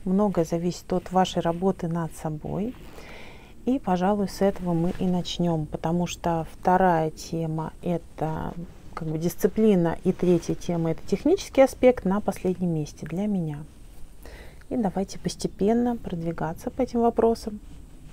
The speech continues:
<laughs> Таким образом, я надеюсь, я смогу,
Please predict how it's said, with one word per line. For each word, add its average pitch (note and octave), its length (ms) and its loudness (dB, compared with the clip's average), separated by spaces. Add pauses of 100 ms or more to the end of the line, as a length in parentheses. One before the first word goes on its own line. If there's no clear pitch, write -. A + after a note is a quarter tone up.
(140)
<laughs> - 840 -8
Таким - 260 -4
образом, F#3 500 -4 (720)
я F3 120 -2
надеюсь, F3+ 540 0
я E3+ 280 -4
смогу, E3 500 -4